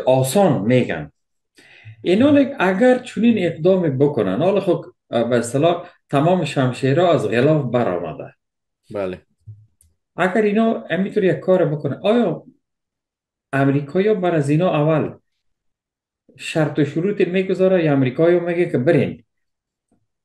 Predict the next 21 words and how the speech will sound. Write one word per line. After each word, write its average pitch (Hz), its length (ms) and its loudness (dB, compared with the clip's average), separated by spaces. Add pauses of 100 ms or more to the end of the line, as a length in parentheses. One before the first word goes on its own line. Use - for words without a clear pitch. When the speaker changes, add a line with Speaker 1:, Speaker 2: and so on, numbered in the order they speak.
(100)
Speaker 1:
انجام 123 380 2
Speaker 2:
اگر 117 140 2
Speaker 1:
بدین؟ 107 140 -4 (320)
یا 180 200 4
ای 233 180 2
که 220 360 2 (320)
کدام 156 360 2
چیزی 190 280 -2
می‌کنن، 185 480 0
پیشنهادات 135 640 0
می‌کنن 165 460 -4
برای 127 180 2
یک 104 240 -2 (160)
جور 107 260 0
آمد؟ 101 340 -4 (1160)
اه، 113 300 -2
اگر 226 440 2
چنین 196 320 -2
چیزی 208 420 -2
انجام 123 480 2
بدن، 85 300 -6